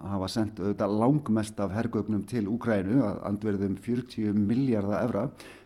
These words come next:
Það ríki sem að kemst næst þessu er reyndar Þýskaland með sautján milljarða evra og það hefur verið áætlað að Evrópuríkin þyrftu að tvöfalda núverandi hernaðarlegan stuðning til að svona halda upp í slakanum ef að,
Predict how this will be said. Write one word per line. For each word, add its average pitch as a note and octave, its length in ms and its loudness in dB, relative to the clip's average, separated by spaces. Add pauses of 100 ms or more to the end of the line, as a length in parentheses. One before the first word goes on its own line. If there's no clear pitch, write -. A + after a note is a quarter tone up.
Það G2 160 -4
ríki A2 240 -2
sem G2+ 80 -2
að F#2+ 140 -4
kemst G#2 260 -2
næst C3 320 2
þessu G#2 320 -2
er A#2+ 140 0 (100)
reyndar A2+ 320 0
Þýskaland B2 560 2
með G#2+ 220 2
sautján B2 500 4
milljarða B2+ 460 6
evra C3+ 160 6 (100)
og A#2 160 2 (480)
það B2 140 2
hefur B2+ 160 6
verið B2+ 180 0
áætlað G#2+ 680 2
að F#2+ 180 -2
Evrópuríkin G#2+ 560 2
þyrftu A2+ 240 -2
að G2 140 -6
tvöfalda A2 640 0 (100)
núverandi G#2+ 640 2
hernaðarlegan G#2 580 0
stuðning G#2 400 -2
til A2+ 160 0
að - 160 0
svona A#2+ 220 2 (580)
halda C#3+ 380 4
upp C3+ 100 4
í C3+ 60 2
slakanum B2 500 4
ef A#2 220 4
að, G#2 180 0